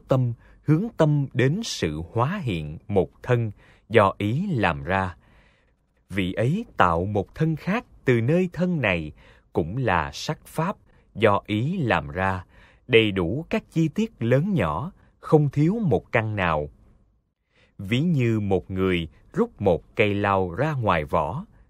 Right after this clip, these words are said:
người ấy nghĩ, "Đây là vỏ, đây là cây lau, vỏ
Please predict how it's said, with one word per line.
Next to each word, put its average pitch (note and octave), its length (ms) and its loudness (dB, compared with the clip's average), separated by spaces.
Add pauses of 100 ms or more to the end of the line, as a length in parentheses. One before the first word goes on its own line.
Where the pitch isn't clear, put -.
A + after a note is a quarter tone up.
(120)
người F#2 220 -2
ấy G2 200 -4
nghĩ, A#2 440 -4 (1000)
"Đây A#2 320 2
là F#2+ 220 2
vỏ, E2+ 460 -2 (340)
đây E3+ 240 6
là F2+ 460 0
cây G#2+ 180 0
lau, F#2+ 360 0 (400)
vỏ F2+ 300 2